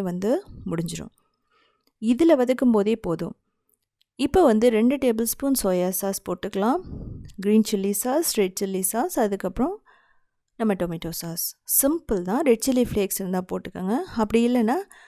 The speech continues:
ரெட் சில்லியை கொஞ்சம் ரோஸ்ட் பண்ணிட்டு மிக்சியில ரெண்டு சுத்து விட்டிங்கன்னா ரெட் சில்லி ஃப்ளேக்ஸ் ஆயிடும். ரொம்ப சிம்பிளானது தான். So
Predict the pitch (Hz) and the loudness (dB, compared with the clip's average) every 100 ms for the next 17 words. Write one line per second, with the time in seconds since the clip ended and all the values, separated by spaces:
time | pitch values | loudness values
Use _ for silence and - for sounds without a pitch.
0 | _ - 233 247 - 285 262 254 233 208 | _ 0 4 4 2 0 2 2 4 2
1 | 190 190 226 - 180 185 180 214 302 370 | 4 4 2 0 -2 -2 -4 -2 -2 -2
2 | - 226 247 269 254 214 190 190 208 208 | 2 2 4 2 2 2 2 0 -2 -2
3 | 190 165 170 226 302 220 226 202 180 170 | -4 -4 -2 2 4 2 2 0 0 -4
4 | - 151 151 190 _ _ - _ _ _ | 0 2 2 -4 _ _ -20 _ _ _
5 | 233 294 415 392 214 196 185 170 170 165 | -4 0 2 2 2 2 0 -2 -4 -6
6 | 190 311 - _ _ _ _ _ _ _ | -6 -6 -8 _ _ _ _ _ _ _
7 | _ - - - - - - - - - | _ -20 -20 -20 -20 -20 -20 -20 -14 -4